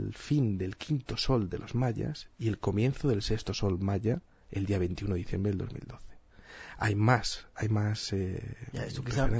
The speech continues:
Speaker 2: déjame que sea un poco malo. Pueden
Speaker 1: Sí.
Speaker 2: ser interpretaciones muy así, sui generis, muy
Speaker 1: Bien.
Speaker 2: pilladas con, ¿no?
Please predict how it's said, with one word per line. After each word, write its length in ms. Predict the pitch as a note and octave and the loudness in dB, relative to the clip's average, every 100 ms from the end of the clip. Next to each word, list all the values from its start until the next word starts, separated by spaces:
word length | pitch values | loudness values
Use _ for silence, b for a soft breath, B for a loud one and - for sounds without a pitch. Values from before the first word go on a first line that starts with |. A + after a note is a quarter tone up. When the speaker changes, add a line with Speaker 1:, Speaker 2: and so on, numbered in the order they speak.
| A2 | 2
Speaker 2:
déjame 160 | B2+ | 2
que 60 | A2+ | 2
sea 100 | A#2+ | 2
un 60 | A2 | 2
poco 160 | G#2+ | 0
malo. 260 | G2+ F#2 F2+ B B B | 0 -2 -6 B B B
Pueden 200 | A2+ G#2+ | 0 0
Speaker 1:
Sí. 60 | G#2+ | 2
Speaker 2:
ser 80 | A#2+ | 2
interpretaciones 640 | A2+ G#2 A2 G2+ A#2 A2 | 2 0 0 -2 -2 -2
muy 220 | G2+ G#2+ G2+ | 0 0 -2
así, 240 | G2 A2+ | -2 -2
sui 180 | B2+ A2+ | -2 -2
generis, 400 | C3 B2+ A#2 G2+ | 0 2 2 2
muy 140 | A#2+ | 4
Speaker 1:
Bien. 120 | G#2+ | 4
Speaker 2:
pilladas 300 | A#2 B2 B2 | 4 2 0
con, 240 | - A2 G#2+ | -2 -4 0
¿no? 160 | D#3 | 0